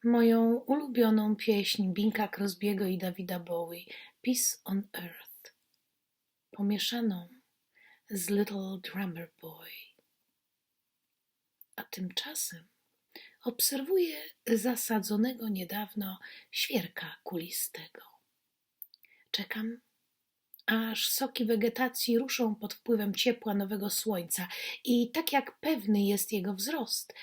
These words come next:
tak pewne będą zmiany noworoczne. Tak, jak ma być, zgodnie z kołem roku.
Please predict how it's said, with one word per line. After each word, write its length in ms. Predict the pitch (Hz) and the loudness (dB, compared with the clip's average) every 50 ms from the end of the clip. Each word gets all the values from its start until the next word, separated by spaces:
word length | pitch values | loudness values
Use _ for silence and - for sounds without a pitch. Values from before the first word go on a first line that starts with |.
| - - _ | -20 -16 _
tak 200 | - 240 233 - | -8 -8 -8 -6
pewne 340 | - - 240 226 247 254 240 | -4 -2 0 4 4 4 4
będą 440 | - 233 233 233 220 226 226 220 208 | 4 4 4 4 4 6 4 4 4
zmiany 580 | 196 - 190 190 165 151 147 147 147 151 156 - - - _ _ _ _ _ _ _ _ - | 2 0 0 -2 -2 -4 -6 -10 -12 -16 -18 -18 -18 -20 _ _ _ _ _ _ _ _ -12
noworoczne. 960 | 156 160 165 160 156 - 165 160 160 160 - - - - - - 170 165 - _ - _ - _ _ _ _ _ _ _ _ _ _ _ _ _ _ _ _ _ - | -12 -10 -10 -12 -12 -16 -16 -16 -16 -18 -14 -12 -10 -10 -10 -10 -14 -20 -20 _ -20 _ -20 _ _ _ _ _ _ _ _ _ _ _ _ _ _ _ _ _ -10
Tak, 500 | - 294 330 330 _ - - - - _ _ _ _ _ _ _ _ _ _ _ | -10 -10 -10 -12 _ -20 -20 -20 -20 _ _ _ _ _ _ _ _ _ _ _
jak 360 | - 226 240 - _ - - - | -4 -4 -4 -6 _ -14 -10 -6
ma 160 | 214 220 220 | -6 -6 -6
być, 760 | 220 - - - - - _ - - - - - - - - _ _ _ _ _ _ _ _ _ _ - - - - - - - | -8 -10 -14 -16 -16 -18 _ -8 -8 -6 -6 -8 -10 -14 -18 _ _ _ _ _ _ _ _ _ _ -20 -18 -18 -18 -18 -12 -6
zgodnie 840 | 190 185 180 185 - 233 247 226 240 233 233 226 220 220 220 214 | -2 -2 0 2 2 2 2 2 2 0 2 2 2 0 -2 -2
z 160 | - - - | 0 0 0
kołem 440 | - - 170 165 170 180 185 190 180 | 0 -2 -6 -8 -6 -6 -4 -4 -4
roku. 500 | 170 165 165 160 - - - - 180 - | -6 -6 -10 -10 -12 -14 -16 -16 -16 -16